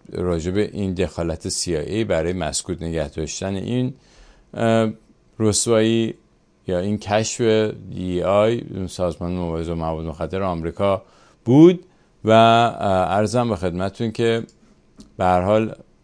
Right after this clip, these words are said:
جلوش گرفته شد. و برای من جالبه که چرا در این دولت بعدی ترامپ هم همچنان صحبتی راجع به این پروژه نمیشه. یعنی می‌خوام بگم که گذشتهٔ این، اه،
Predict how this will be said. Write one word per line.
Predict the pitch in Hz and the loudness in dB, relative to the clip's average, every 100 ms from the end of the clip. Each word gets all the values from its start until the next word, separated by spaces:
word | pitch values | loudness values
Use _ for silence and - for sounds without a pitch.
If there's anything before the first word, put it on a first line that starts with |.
| _ _ - | _ _ -4
جلوش | 95 95 101 | 0 0 2
گرفته | 104 90 - | 0 0 -2
شد. | 110 147 | -4 0
و | 135 | 0
برای | 131 139 165 | 2 0 -2
من | 165 | -4
جالبه | 139 123 127 143 135 | 0 0 2 0 -2
که | 127 | -2
چرا | 127 123 123 131 - _ _ | 2 2 2 -2 -10 _ _
در | 95 95 | 0 2
این | 104 | 2
دولت | 104 92 87 90 | 2 2 0 0
بعدی | 90 87 85 85 90 87 85 | -2 0 0 0 -2 -2 -4
ترامپ | - 98 98 117 117 | -6 -4 -2 -2 0
هم | 117 117 123 _ _ _ _ _ _ | 0 0 -6 _ _ _ _ _ _
همچنان | 90 92 92 - 95 104 123 | -4 -2 -4 -4 -2 -2 -2
صحبتی | 123 107 82 87 90 107 | -4 -4 -4 -4 -4 -2
راجع | 90 85 | -2 -2
به | 82 | -6
این | 85 | -8
پروژه | 76 85 82 90 | -6 -6 -6 -4
نمیشه. | 110 107 78 64 - - _ _ _ _ - | -2 0 -2 -6 -14 -16 _ _ _ _ -6
یعنی | 95 | -2
می‌خوام | 107 101 107 | -2 -2 -2
بگم | 107 107 | -2 -4
که | 104 107 _ | -6 -12 _
گذشتهٔ | 95 90 78 85 76 - - 107 | -4 -4 -2 -2 -2 -8 -6 -2
این، | 101 78 - 82 78 82 _ _ _ _ _ | -2 -4 -6 -10 -10 -12 _ _ _ _ _
اه، | 85 87 85 | -8 -6 -6